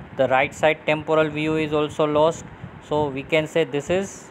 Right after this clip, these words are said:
when the half of the visual field from each eye is lost, it is known as hemianopia. Okay, and because the both the side of, uh, temporal half is lost,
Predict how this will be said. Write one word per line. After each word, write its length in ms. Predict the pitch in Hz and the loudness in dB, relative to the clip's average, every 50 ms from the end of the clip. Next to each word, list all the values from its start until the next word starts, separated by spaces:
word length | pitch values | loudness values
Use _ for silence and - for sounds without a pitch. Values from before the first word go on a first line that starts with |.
| - - | -8 -4
when 180 | 139 147 151 | -4 -2 2
the 120 | 147 147 127 | 2 2 2
half 320 | 123 135 147 160 - - | 4 4 2 2 2 0
of 140 | 180 170 165 | -2 -2 0
the 100 | 175 175 | -2 -2
visual 360 | 160 170 160 160 170 175 170 | -2 -2 -4 -4 -4 -4 -4
field 400 | 165 - - 165 165 170 - - | -4 -2 -2 -2 0 -2 -4 -8
from 320 | - - 151 156 156 156 - | -6 -2 0 0 0 -2 -4
each 240 | - 156 156 151 - | -6 -8 -8 -2 2
eye 180 | 165 156 151 151 151 143 | 4 4 4 4 2 -2
is 120 | 131 120 | -6 -2
lost, 360 | 123 135 147 143 127 - - - - - - - - | 2 4 4 4 4 2 -4 -18 -20 -20 -18 -16 -16
it 140 | 135 - - | -10 -6 -6
is 120 | 147 135 135 | -6 -4 -4
known 220 | 143 139 143 147 | -2 -2 0 0
as 140 | 156 160 - | 0 -2 -2
hemianopia. 920 | - 143 143 147 160 165 156 151 147 139 135 127 120 - - 120 107 - - - - - - - - - - - - - - - - - - | -2 -2 0 0 0 0 0 2 2 2 0 -2 -2 -4 -8 -8 -8 -8 -10 -12 -18 -20 -20 -18 -18 -16 -16 -16 -16 -16 -16 -18 -18 -16 -14
Okay, 180 | - 180 233 - - - - - - - - - | -12 -12 -12 -14 -16 -20 -20 -20 -20 -20 -18 -14
and 200 | 127 120 120 117 | -12 -10 -10 -10
because 460 | 127 135 - 160 170 180 175 175 - - - - - - - - | -8 -4 0 2 2 2 0 -2 -10 -18 -18 -18 -18 -20 -14 -12
the 60 | 127 | -12
both 380 | 120 117 123 143 160 156 147 - | -10 -6 -4 -2 -2 -2 -2 -2
the 100 | 170 160 | -2 -2
side 420 | 160 - 170 156 160 160 156 160 - - - - - - | 0 0 0 0 0 0 -4 -8 -14 -16 -14 -14 -10 -6
of, 440 | - 147 143 147 156 156 - - - | -2 0 2 2 0 -2 -2 -2 0
uh, 180 | 180 214 277 - - - - - - - - - - - - - - - - - - - - - - - - - - - - - - - - - | 2 2 2 -2 -6 -14 -16 -20 -20 -20 -18 -16 -16 -16 -16 -16 -16 -16 -16 -18 -20 -20 -20 -20 -18 -18 -16 -14 -14 -12 -12 -12 -12 -14 -8 -4
temporal 440 | - 147 147 139 - 165 160 160 147 | -4 -4 -2 0 2 4 4 4 4
half 300 | 127 135 143 147 143 - | 4 4 4 2 2 -2
is 180 | 160 143 123 123 | -6 -8 -6 -2
lost, 320 | 131 139 165 180 175 - | 0 2 2 0 0 -4